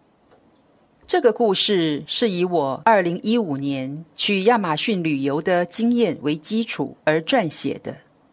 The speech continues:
亚马逊丛林是我平生所见最特别的地方。我们乘着小船沿亚马逊河的支流顺流而下，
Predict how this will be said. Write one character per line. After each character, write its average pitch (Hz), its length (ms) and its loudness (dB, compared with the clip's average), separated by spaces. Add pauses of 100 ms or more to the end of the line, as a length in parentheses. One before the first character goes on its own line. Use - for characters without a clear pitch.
(580)
亚 294 120 4
马 190 160 4
逊 190 240 0
丛 160 260 -4
林 143 440 -4
是 - 160 -2
我 170 120 4
平 175 280 -6
生 262 260 0
所 151 240 -4
见 160 360 -2 (140)
最 269 220 0
特 302 340 0
别 143 200 0
的 170 120 0
地 165 200 -6
方。 135 360 -4 (540)
我 170 80 -4
们 196 140 -2
乘 220 180 0
着 247 160 4
小 156 240 0
船 143 500 -6 (180)
沿 160 240 2
亚 190 120 2
马 147 160 0
逊 185 220 -2
河 156 220 -2
的 170 240 2
支 254 260 -2
流 156 420 0
顺 247 360 0
流 139 240 0
而 143 180 0
下， 147 380 -2